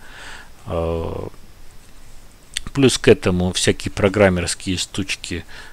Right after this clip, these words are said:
э, например, use include содержит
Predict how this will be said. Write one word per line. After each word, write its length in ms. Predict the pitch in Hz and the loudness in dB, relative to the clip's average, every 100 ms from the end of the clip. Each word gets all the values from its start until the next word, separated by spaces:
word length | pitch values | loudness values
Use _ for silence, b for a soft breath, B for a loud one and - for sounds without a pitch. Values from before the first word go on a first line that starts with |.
| - | -10
э, 420 | - 92 90 85 | 2 4 6 4
например, 480 | 87 85 92 87 87 | 2 0 0 0 -2
use 340 | 98 98 - 95 | -4 -4 -2 -2
include 440 | 87 139 156 - - - | 0 2 2 0 -10 0
содержит 640 | 123 123 120 - 113 - | 2 4 4 2 -6 -8